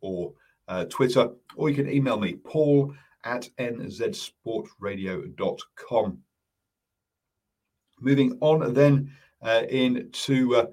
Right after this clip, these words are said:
some of the action at the weekend over in the States. Uh, we had basketball action yesterday with, um, eight games, um, taking place.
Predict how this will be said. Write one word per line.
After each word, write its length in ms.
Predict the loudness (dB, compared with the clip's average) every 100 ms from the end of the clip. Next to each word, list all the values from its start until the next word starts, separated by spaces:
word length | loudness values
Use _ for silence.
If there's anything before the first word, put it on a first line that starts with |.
| _ _
some 260 | 0 0 2
of 260 | 2 2
the 180 | 0 -2
action 460 | -2 -4 -2 -2 -2
at 140 | -4
the 80 | -2
weekend 500 | -2 0 2 0 -2 -10 _ _ _ _ _ _ _
over 400 | 0 2 4 0 -2 _ _ 0
in 340 | 2 4 2
the 100 | -2
States. 540 | -2 2 2 2 -4 -14 _ _ _ _ _ _ _ _ _ _ _ _ -20 -12
Uh, 120 | -8
we 140 | -4
had 160 | -4 0
basketball 500 | 2 2 -2 0 2
action 280 | 2 -2 -4
yesterday 380 | -4 -2 -2
with, 380 | 0 0 2 2 2
um, 200 | 0 0
eight 380 | 0 0 -2 -4
games, 480 | 2 4 2 -2 -8 -16 _ -14
um, 320 | -10 -10 -12
taking 320 | -4 -4 -4
place. 320 | -4 -2 -2